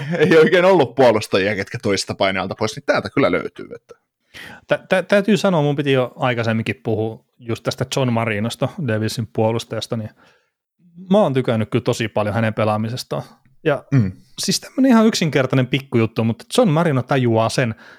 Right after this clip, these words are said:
Speaker 2: että se on hirveän paljon helpompi ottaa se mies pois siitä tilanteesta kuin se kiekko. Et se on
Speaker 1: Mm.
Speaker 2: paljon isompi maali, että puolustetaan mies kropalla pois, näin, kiekko menee sitten sille puolustajakaverille, että se käy sitten hoitaa sen.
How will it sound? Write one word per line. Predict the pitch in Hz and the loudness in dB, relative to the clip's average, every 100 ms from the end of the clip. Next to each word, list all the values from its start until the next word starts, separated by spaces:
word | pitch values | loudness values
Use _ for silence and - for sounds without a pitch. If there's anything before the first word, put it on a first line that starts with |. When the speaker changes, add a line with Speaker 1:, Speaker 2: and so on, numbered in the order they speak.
| - | -8
Speaker 2:
että | 135 | -2
se | |
on | 156 | 2
hirveän | 262 180 131 | 2 4 2
paljon | 143 139 | 2 2
helpompi | 147 127 117 113 | 2 0 -2 -2
ottaa | 120 - 123 | -2 -2 -4
se | 135 | -2
mies | 151 180 107 | 2 2 0
pois | - 104 101 | -2 -4 -2
siitä | 117 113 - _ - | -4 -4 -6 _ -4
tilanteesta | 117 117 113 110 | 0 0 -2 -2
kuin | 117 | -2
se | 127 | -2
kiekko. | - 139 98 - - _ _ _ _ | 0 -2 -2 -10 -20 _ _ _ _
Et | - | -2
se | - | 0
on | |
Speaker 1:
Mm. | |
Speaker 2:
paljon | - 269 165 | 2 2 2
isompi | 156 160 139 | 2 0 -2
maali, | 147 160 127 107 | 0 0 0 -2
että | 113 - - - - _ _ | -2 -4 -8 -16 -20 _ _
puolustetaan | 247 151 - - 175 | 0 0 -2 -2 2
mies | 208 196 | 4 4
kropalla | - 196 185 175 | 2 0 2 0
pois, | 165 180 165 - _ | 2 0 0 -4 _
näin, | 160 170 170 165 - | 0 2 2 0 -2
kiekko | 170 160 - | 0 0 0
menee | 143 135 131 | 0 2 0
sitten | 127 127 - - _ _ | 0 -4 -4 -16 _ _
sille | 139 120 | -4 -2
puolustajakaverille, | - 113 - 107 101 101 101 107 113 | -2 -2 0 -2 -2 -4 -4 -6 -8
että | 117 110 | -8 -10
se | 104 139 | -4 -2
käy | 127 113 | -2 -2
sitten | 113 - | -4 -4
hoitaa | 107 107 127 | -2 -2 -2
sen. | 123 151 | -4 -6